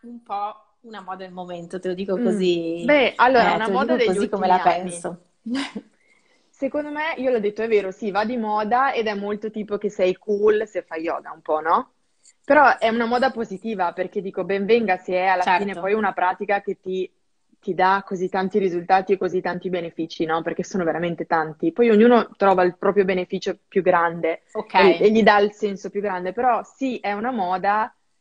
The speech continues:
Speaker 2: ma dà ovviamente, ehm, dei risultati pazzeschi. Ovvio che se uno lo fa solo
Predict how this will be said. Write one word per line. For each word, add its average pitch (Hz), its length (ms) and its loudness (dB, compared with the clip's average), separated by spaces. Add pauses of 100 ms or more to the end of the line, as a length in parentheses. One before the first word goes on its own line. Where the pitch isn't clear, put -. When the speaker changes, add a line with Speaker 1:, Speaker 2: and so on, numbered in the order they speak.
(240)
Speaker 2:
ma 247 180 -2
dà 208 220 -2 (180)
ovviamente, 208 1000 -2
ehm, 185 800 -8 (540)
dei 214 160 0
risultati 208 540 -2
pazzeschi. 196 580 -2
Ovvio 190 400 2
che 180 100 -6
se - 180 -4
uno 226 200 2
lo 180 100 0
fa 185 200 -4
solo 165 640 -2